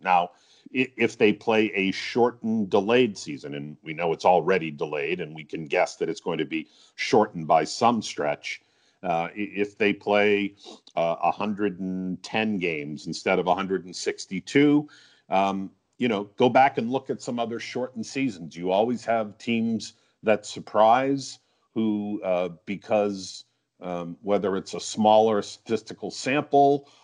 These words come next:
or the, the, the, uh, you know, sort of the unknown of a shortened season, um, could they get hot for a couple of months and find themselves in playoff contention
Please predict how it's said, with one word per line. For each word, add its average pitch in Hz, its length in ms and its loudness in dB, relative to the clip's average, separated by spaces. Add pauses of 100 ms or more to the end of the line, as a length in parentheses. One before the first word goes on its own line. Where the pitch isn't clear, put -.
(100)
or 87 580 0
the, 90 180 -6 (100)
the, 85 260 -6
the, 85 340 -6 (320)
uh, 80 220 -4 (480)
you 95 100 -4
know, 82 180 -6
sort 95 340 0
of 82 160 -2
the 85 380 -2
unknown 107 640 4
of 117 140 0
a 113 40 2
shortened 117 460 0
season, 120 640 0 (300)
um, 87 320 -2
could 110 240 4
they 104 480 4 (580)
get 113 180 4
hot - 360 2
for 123 80 -8
a 110 60 -10
couple 120 340 -6
of 110 100 -8
months 120 520 -8 (320)
and 95 460 -6 (160)
find 113 260 2
themselves 107 640 -2
in 107 240 -4
playoff 123 500 2
contention 120 800 -4